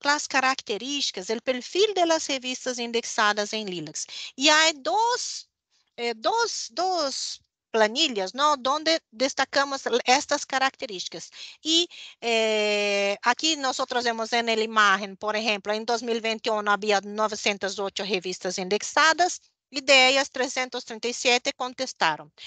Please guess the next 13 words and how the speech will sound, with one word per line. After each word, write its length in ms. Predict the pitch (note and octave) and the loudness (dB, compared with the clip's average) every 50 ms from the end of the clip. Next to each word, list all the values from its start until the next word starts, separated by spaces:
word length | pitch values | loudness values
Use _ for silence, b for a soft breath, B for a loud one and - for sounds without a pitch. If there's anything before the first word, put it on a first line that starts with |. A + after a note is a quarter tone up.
| B B B | B B B
El 200 | B D4 D4 D4 | B 2 4 4
año 180 | C#4+ C#4+ C#4+ C4+ | 4 2 2 -4
pasado, 600 | - - C4 C4 - - A#3 G#3 G3 F#3+ G3+ G#3+ | -2 -2 -2 0 2 4 4 4 4 2 -2 -8
ochocientos 520 | A#3 - A#3+ A3+ - A#3 A3 G#3+ - G#3+ | -10 -10 -10 -10 -8 -8 -10 -8 -10 -12
noventa 640 | A3+ A3+ G#3+ G3+ G3+ G#3 G#3 G#3 - A3 G3 G3 - - | -10 -8 -10 -6 -6 -6 -6 -4 -2 -2 -2 -2 -2 -6
revistas 480 | F#3 G#3 G3+ F#3+ F#3 - - F#3+ F#3 | -8 -8 -8 -8 -8 -8 -8 -6 -6
indexadas 680 | G#3+ G#3+ A3+ A#3+ G#3+ - - - B3+ C4+ C4+ C4+ C4+ - | -6 -2 -2 -2 -2 0 2 4 4 4 4 2 -6 -6
y 60 | C4+ | -8
trescientos 520 | - C#4 B3+ B3+ B3 B3+ B3 B3 - B3+ | -2 0 0 0 0 -2 -4 -6 -8 -12
noventa 400 | C4+ B3+ A#3+ A#3 A#3 A#3 A#3 - | -10 -10 -8 -8 -8 -10 -6 -6
y 20 | A3+ | -6
ocho 260 | G#3+ G#3+ G#3+ - A#3+ | -6 -6 -8 -8 -8
revistas 440 | A#3 A3+ G#3 G#3+ G#3 - G#3+ - | -8 -8 -8 -8 -8 -8 -8 -8